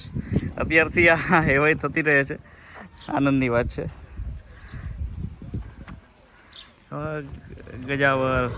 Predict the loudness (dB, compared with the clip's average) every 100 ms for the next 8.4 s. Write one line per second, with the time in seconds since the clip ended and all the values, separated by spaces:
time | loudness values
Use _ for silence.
0 | -8 -6 0 4 6 6 6 6 4 0
1 | -4 -4 -2 0 0 0 0 0 -2 -4
2 | -8 -8 -8 2 4 4 2 2 0 -2
3 | 0 2 4 2 2 2 4 2 -2 -20
4 | -20 -20 -20 -20 -20 -12 -12 -10 -4 0
5 | 2 2 2 0 -4 -2 -2 0 0 -2
6 | -4 -6 0 2 2 0 -6 -10 -14 -12
7 | -10 -10 -6 -2 -2 0 2 2 2 4
8 | 4 4 4 2